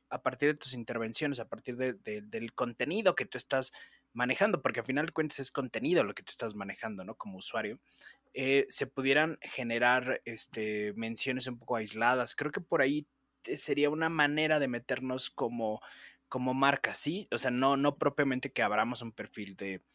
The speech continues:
de Prosomex, ¿no? Y, y, y poner a hablar a Prosomex, no, sino, eh, a partir de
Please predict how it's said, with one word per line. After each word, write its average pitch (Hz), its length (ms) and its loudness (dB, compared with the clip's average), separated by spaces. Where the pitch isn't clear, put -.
de 101 120 -10
Prosomex, 104 640 0
¿no? 127 340 -2
Y, 85 440 -8
y, 101 360 -8
y 117 40 -8
poner 107 300 0
a - 20 6
hablar 117 220 4
a 110 100 -4
Prosomex, 120 420 -4
no, 139 240 4
sino, 104 400 0
eh, 120 440 -4
a 123 160 -2
partir 135 440 -2
de 147 320 4